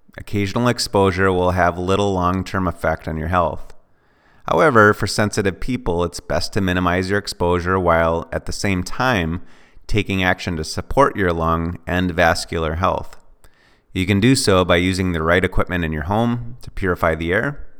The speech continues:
while using supplements and essential oils to fortify your body.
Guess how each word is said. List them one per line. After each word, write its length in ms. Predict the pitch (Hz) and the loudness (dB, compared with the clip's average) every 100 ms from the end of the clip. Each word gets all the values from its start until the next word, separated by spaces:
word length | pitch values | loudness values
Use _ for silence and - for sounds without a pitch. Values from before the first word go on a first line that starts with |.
| - - - - | -20 -20 -20 0
while 180 | 98 110 | 2 4
using 280 | 110 113 | 4 2
supplements 560 | 104 104 98 104 101 104 | 2 0 0 -2 -2 -2
and 100 | 101 | -2
essential 440 | 92 107 101 98 - | -2 -4 -4 -6 -2
oils 320 | 123 104 87 | 0 2 0
to 80 | - | -6
fortify 480 | - 87 85 - 85 | -2 0 0 2 0
your 140 | 85 | 2
body. 380 | 92 104 85 | 4 4 4